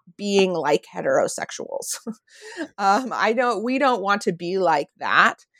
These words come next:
that really sustained them, um, throughout the, throughout the dating and relationship practices, because they had something to kind of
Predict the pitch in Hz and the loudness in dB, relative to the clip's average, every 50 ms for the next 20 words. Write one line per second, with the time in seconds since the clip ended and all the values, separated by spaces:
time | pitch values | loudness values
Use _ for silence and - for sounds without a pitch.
0 | _ _ _ 214 226 185 190 202 262 330 403 370 - - 285 226 - - - - | _ _ _ -2 -2 -2 0 0 0 0 0 -2 -4 -4 -6 -4 -4 -4 -4 -4
1 | - 196 180 185 196 214 208 190 170 131 92 98 113 143 - - - - 170 175 | -2 0 0 2 4 4 4 2 2 2 2 0 -2 -2 -6 -12 -12 -4 -2 0
2 | 170 165 165 160 160 196 _ _ _ _ - - - 233 220 208 190 180 170 170 | 2 2 2 0 -2 -6 _ _ _ _ -20 -10 -4 -2 -2 0 0 0 2 2
3 | 170 170 - - - 175 165 156 151 - - _ _ _ _ 226 196 185 165 175 | 2 0 0 -2 -2 0 0 0 0 -2 -6 _ _ _ _ 0 2 4 4 4
4 | 185 180 156 - 165 160 160 160 165 165 156 151 151 151 151 143 131 156 - - | 0 -4 -4 0 0 2 2 2 2 0 -2 -4 -4 -2 0 2 2 0 0 -2
5 | 170 - - - - - - 131 - - - 220 - 262 262 226 - 226 220 226 | -6 -6 -6 -8 -8 -8 -8 -8 -6 -4 -4 0 4 4 4 4 2 -4 -8 -4
6 | 214 226 226 220 226 254 233 226 247 247 226 226 220 185 165 151 - | 0 2 2 2 0 -4 -2 -2 0 0 0 0 0 -2 -2 -2 -4